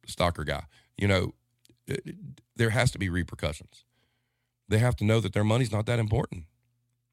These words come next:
If you're gonna treat people bad, go, go somewhere else. We're, we're, we're not going to, you know, deal with this. And here's the thing. The same people that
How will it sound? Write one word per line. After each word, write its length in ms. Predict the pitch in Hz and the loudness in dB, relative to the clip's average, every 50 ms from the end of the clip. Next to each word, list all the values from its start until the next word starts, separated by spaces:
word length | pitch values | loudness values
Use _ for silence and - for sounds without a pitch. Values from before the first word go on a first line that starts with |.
| _ _ - | _ _ -4
If 140 | 95 90 | -2 0
you're 100 | 104 117 | 0 2
gonna 140 | 135 135 120 | 2 2 2
treat 220 | - - 139 123 127 | 0 0 -2 -2 0
people 220 | 123 117 - 95 | -2 -4 -2 -2
bad, 380 | 90 113 - - 101 98 - - - 120 | 0 0 2 2 0 -2 -4 -8 -6 -2
go, 200 | 113 120 131 - | -2 -2 -2 -2
go 160 | - 113 113 | -4 -4 -2
somewhere 320 | - 123 117 104 92 80 | 0 0 0 2 0 0
else. 220 | 87 - - - - _ _ _ - | -2 -4 -10 -16 -20 _ _ _ -6
We're, 160 | 95 98 - | -4 -4 -4
we're, 300 | - 92 101 104 101 98 95 - | -2 -2 0 0 0 0 -2 -4
we're 140 | 80 98 98 | -4 -4 -2
not 180 | 101 98 - - | -2 -2 -4 -4
going 240 | 98 95 95 92 | -4 -4 -4 -4
to, 240 | 85 87 87 85 85 - _ _ _ _ _ _ _ _ _ _ _ _ | -2 -2 -4 -4 -4 -8 _ _ _ _ _ _ _ _ _ _ _ _
you 140 | - 95 92 | -4 -2 0
know, 280 | 87 82 80 80 80 80 95 - _ _ _ _ _ _ _ _ _ _ _ - | 0 0 0 -2 -4 -6 -8 -12 _ _ _ _ _ _ _ _ _ _ _ -2
deal 180 | 95 98 85 | 0 0 0
with 140 | - - - | 0 -2 -6
this. 200 | - - - - _ - - - - _ _ | -10 -12 -12 -12 _ -20 -20 -20 -20 _ _
And 420 | - 170 208 185 151 170 165 165 - - _ _ _ _ _ _ _ _ _ _ _ _ _ _ _ _ _ _ _ _ _ _ | 2 2 4 4 4 4 2 -2 -4 -8 _ _ _ _ _ _ _ _ _ _ _ _ _ _ _ _ _ _ _ _ _ _
here's 220 | - 151 151 123 | 2 2 2 4
the 60 | 131 | 2
thing. 360 | 127 170 208 - - 85 78 - _ _ _ _ _ _ _ _ _ _ _ _ _ - | 0 0 2 2 0 -2 -4 -8 _ _ _ _ _ _ _ _ _ _ _ _ _ -2
The 100 | - - | -2 0
same 340 | - - 160 135 190 180 143 | 2 4 4 6 4 4 2
people 520 | - 165 170 165 160 151 151 147 139 131 - _ _ _ _ _ _ _ | 2 2 2 2 2 0 0 0 -2 -4 -8 _ _ _ _ _ _ _
that 360 | - - - 143 143 - - | -6 -2 0 2 2 2 0